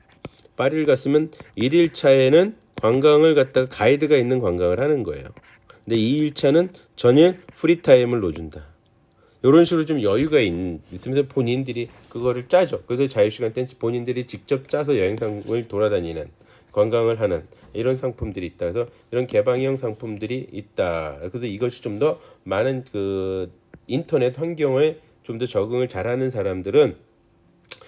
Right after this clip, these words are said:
개방형 상품을 많이 이용을 한다. 더군다나 이 이십 대, 삼십 대, 사십 대, 오십 대는 특징 중에 하나가 뭐가 특징이 있느냐?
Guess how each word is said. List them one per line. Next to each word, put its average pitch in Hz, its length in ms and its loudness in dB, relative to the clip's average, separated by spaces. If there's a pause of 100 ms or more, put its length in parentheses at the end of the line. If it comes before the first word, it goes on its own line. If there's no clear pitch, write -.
(120)
개방형 139 320 0
상품을 127 300 -6
많이 101 240 -4
이용을 107 380 -4
한다. 104 340 -6
더군다나 123 500 -2 (300)
이 113 100 -6
이십 127 540 -10
대, 160 100 -2
삼십 147 360 -8
대, 139 100 -6
사십 113 380 -12
대, 117 60 -6
오십 - 360 -10
대는 123 260 -2
특징 156 380 -10
중에 120 200 -8
하나가 110 260 -4
뭐가 104 400 -2
특징이 - 380 -8
있느냐? 95 380 -2